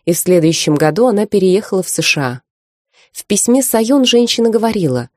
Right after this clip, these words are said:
«Благодарю вас за бесценные уроки. Мое отношение привлекло удачу,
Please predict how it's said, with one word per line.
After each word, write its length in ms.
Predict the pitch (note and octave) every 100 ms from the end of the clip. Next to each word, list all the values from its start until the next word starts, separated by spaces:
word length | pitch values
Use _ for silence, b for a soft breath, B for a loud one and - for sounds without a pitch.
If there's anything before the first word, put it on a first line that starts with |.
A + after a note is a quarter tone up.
| _ _
«Благодарю 560 | D#3+ E3 D#3+ E3 E3 A#3
вас 340 | E3 D3 - -
за 180 | - G#3
бесценные 760 | F#3+ - - F#3+ A3+ G3+ F3+ -
уроки. 540 | D#3+ C#3+ B2+ C3 - _ _ _ _ -
Мое 320 | G3 A#3+ C#4 -
отношение 680 | A#3 A#3 A3+ - C4+ G3+ D#3+
привлекло 600 | F#3 E3+ E3+ - A3 -
удачу, 640 | D#3 C#3+ G#3+ - - B2+